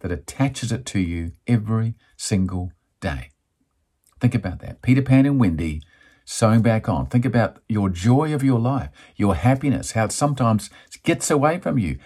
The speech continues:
like it does with all of us. The shadow gets off, you have to sew it back on, get back over here again,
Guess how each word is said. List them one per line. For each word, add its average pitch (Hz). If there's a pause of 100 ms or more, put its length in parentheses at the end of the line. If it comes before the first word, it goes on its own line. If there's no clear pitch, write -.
(120)
like 156
it -
does 185
with 185
all 202
of 214
us. - (360)
The 123
shadow 147
gets 117
off, 160
you 143
have 127
to 107
sew 175
it 156
back 160
on, 160
get 190
back 202
over 165
here 160
again, 123